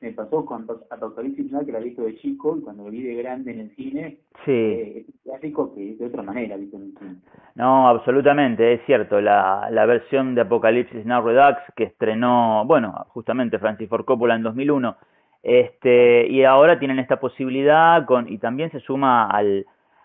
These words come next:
Speaker 2: a la, a la costumbre, a la buena costumbre, vamos a decir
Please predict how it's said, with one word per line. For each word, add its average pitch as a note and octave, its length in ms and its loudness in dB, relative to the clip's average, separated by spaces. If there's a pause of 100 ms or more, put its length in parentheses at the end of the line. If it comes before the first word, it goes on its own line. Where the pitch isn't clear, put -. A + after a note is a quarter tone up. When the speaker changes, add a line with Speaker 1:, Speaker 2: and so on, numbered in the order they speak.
(120)
Speaker 2:
a G#2+ 160 2
la, G#2 760 4 (260)
a C3 120 2
la C3 160 4
costumbre, F3+ 460 0
a - 20 4
la C#3 100 6
buena F#3 260 2
costumbre, C#3 480 0
vamos B2+ 340 0
a B2 60 0
decir D3 500 -2